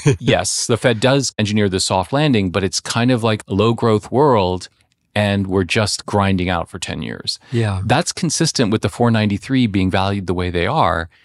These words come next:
Speaker 2: And then the top seven, you have to kind of rationalize as being some kind of productivity
Speaker 1: Yeah.
Speaker 2: boon.
Speaker 1: So let me ask you, if you think about the implications for investors of all the stories we just told and all the <laughs> ideas about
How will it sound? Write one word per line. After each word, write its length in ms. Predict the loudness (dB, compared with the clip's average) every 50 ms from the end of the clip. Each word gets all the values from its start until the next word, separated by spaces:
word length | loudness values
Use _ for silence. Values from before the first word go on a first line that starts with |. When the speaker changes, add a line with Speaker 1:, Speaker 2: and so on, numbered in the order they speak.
| _ _ _ _ _ _ _ _ -2
Speaker 2:
And 140 | 0 2 4 4
then 340 | 4 4 4 2 2 0 _ _
the 100 | -4 -4
top 260 | -2 0 -2 -2 0 0
seven, 340 | 2 2 2 4 2 2
you 80 | 2 2
have 100 | 0 0
to 80 | -2 -2
kind 160 | -2 0 0
of 80 | 2
rationalize 540 | 2 0 0 0 -2 0 0 2 2 0 0
as 100 | -2 -2
being 200 | -2 0 0 0
some 260 | 0 2 2 2 2
kind 200 | 2 2 0 0
of 60 | 0 0
productivity 600 | 0 0 0 0 -4 -4 -4 -2 -2 -4 -4 -6
Speaker 1:
Yeah. 300 | -6 -6 -4 -4 -2 -2
Speaker 2:
boon. 360 | 0 0 0 0 -2 -8 -12 -16 -20 -20 -20 -20 -20 -20 -20 -20 -20 -20 _ -6
Speaker 1:
So 160 | 0 2 4
let 160 | 4 6 4
me 160 | 4 4 2
ask 240 | 0 -2 -4 -2 0
you, 320 | 2 4 4 4 2 0 -4 -10 -20 _ _ _ _ _ _ _ _ _ _ 0
if 180 | 0 0 0 0
you 80 | -2 -2
think 440 | -2 -2 -2 -2 -2 -4 -6 -10 -16 _ _ -2
about 580 | -2 -2 0 0 0 0 2 0 0 -2 -4 -6 _ _ -4
the 120 | -2 0
implications 840 | 0 0 0 0 -2 -2 0 0 0 0 -2 -2 -4 -4 -4 -6 -8
for 440 | -8 -6 -4 -2 0 0 0 -2 -2
investors 1160 | -2 -4 -4 -2 -2 -2 -2 -2 -2 -4 -6 -6 -8 -8 -10 -10 -10 -8 -8 -6 -6 -8 -10 -10 -6
of 200 | -4 -4 -4 -2
all 140 | -2 -2 -2
the 100 | -2 -2
stories 420 | -4 -2 -2 -2 -2 -2 -2 -2 -2
we 80 | -2
just 280 | -2 -2 -2 -4 -4 -2
told 400 | 0 2 2 2 2 0 0 0
and 100 | -2 0
all 180 | 0 0 0 0
the 120 | 0 0
<laughs> 100 | 0 0 0
ideas 340 | 0 2 4 4 4 2
about 240 | 2 0 0 0 -2